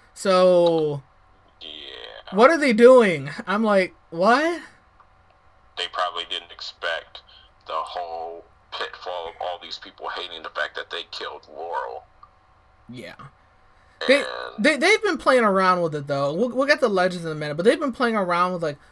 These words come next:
Speaker 1: "Well, maybe Katie Cassidy will come back, and maybe not," you know.
Speaker 2: Yeah, just keep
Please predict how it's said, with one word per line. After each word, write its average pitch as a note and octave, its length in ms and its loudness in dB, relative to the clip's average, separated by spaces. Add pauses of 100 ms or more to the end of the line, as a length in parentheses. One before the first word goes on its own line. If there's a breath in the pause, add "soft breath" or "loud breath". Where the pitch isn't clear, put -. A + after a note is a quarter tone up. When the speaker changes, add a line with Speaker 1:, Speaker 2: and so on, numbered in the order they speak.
Speaker 1:
"Well, E3+ 100 -12
maybe D#3 320 -8
Katie D4+ 280 -8
Cassidy C#4 480 -6
will F3+ 80 -6
come E3 220 -10
back, C3 320 -12
and G2+ 120 -18
maybe A#3 320 -8
not," A3+ 480 -2
you D#3 120 -10
know. C3 280 -14 (640)
Speaker 2:
Yeah, - 220 -18
just - 200 -18
keep - 180 -18